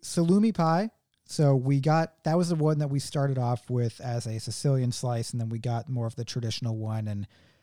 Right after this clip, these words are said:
I could tell just from the first, first bite, I, I thought, "This is good, but I think I would really like this with just a real kind of thin traditional crust and dough and all that." And I was really happy the fact that we were able to get that today and get that taste. So I really enjoyed that.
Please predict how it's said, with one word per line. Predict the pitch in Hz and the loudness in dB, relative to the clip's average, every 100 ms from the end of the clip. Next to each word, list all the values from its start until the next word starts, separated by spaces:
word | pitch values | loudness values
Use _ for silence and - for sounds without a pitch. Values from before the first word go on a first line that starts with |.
| _ _ 180 | _ _ -2
I | |
could | 180 185 | 0 0
tell | 170 151 | 4 4
just | 139 151 - | 6 2 2
from | |
the | 143 | 0
first, | - 127 120 - _ - | 0 -4 -6 -8 _ -8
first | - 175 139 120 | 0 0 0 -2
bite, | 123 123 120 | 0 0 -2
I, | 104 - - | -8 -10 -10
I | 123 | -10
thought, | - 139 139 | -4 -4 -2
"This | 240 | -4
is | 277 180 | -4 2
good, | 180 185 156 | 4 4 4
but | 147 131 - | 2 2 2
I | |
think | 131 185 180 | -2 0 2
I | |
would | 151 131 | 2 2
really | 135 139 135 | 2 2 0
like | 123 123 - | -2 -4 -4
this | 127 - | -6 -6
with | 120 | -6
just | 127 - | -6 -4
a | 123 | -4
real | 120 123 117 | -2 -2 -2
kind | - 120 | -4 -4
of | 107 _ | -6 _
thin | 123 120 117 | -4 -2 -4
traditional | 107 110 113 - 113 107 101 | -6 -6 -4 -4 -4 -4 -6
crust | - 135 123 113 - | -4 -2 0 -2 -6
and | 113 98 92 | -8 -8 -4
dough | 113 113 | -2 0
and | 113 | -2
all | 107 | -2
that." | 110 110 117 _ _ _ | -2 -4 -6 _ _ _
And | 160 165 | 0 4
I | |
was | 156 | 2
really | 127 151 147 | 2 2 4
happy | 120 131 147 | 2 0 0
the | 131 | 0
fact | 139 127 | 0 -2
that | 127 | -2
we | 123 | -4
were | |
able | 117 107 | -4 -8
to | |
get | 107 113 - | -8 -8 -6
that | 110 107 | -8 -8
today | - 113 117 | -8 -6 -6
and | 98 | -8
get | 104 104 | -10 -10
that | - 101 - | -8 -8 -8
taste. | - 117 143 | -6 -6 -4
So | - 101 101 _ _ _ - | -4 -4 -4 _ _ _ -8
I | |
really | 131 151 180 | 0 2 4
enjoyed | 170 170 165 143 | 2 2 0 0
that. | 139 151 | 0 -2